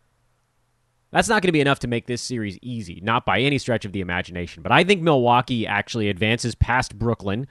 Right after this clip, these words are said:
I think we've annou-, anointed the Nets the N B A champions because offensively they are so unbelievable,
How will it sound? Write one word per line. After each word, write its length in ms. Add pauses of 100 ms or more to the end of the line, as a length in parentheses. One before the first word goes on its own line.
(260)
I 100
think 160
we've 140
annou-, 360
anointed 720 (220)
the 160
Nets 440
the 180
N 120
B 140
A 100
champions 600
because 360
offensively 520
they 120
are 140
so 400
unbelievable, 800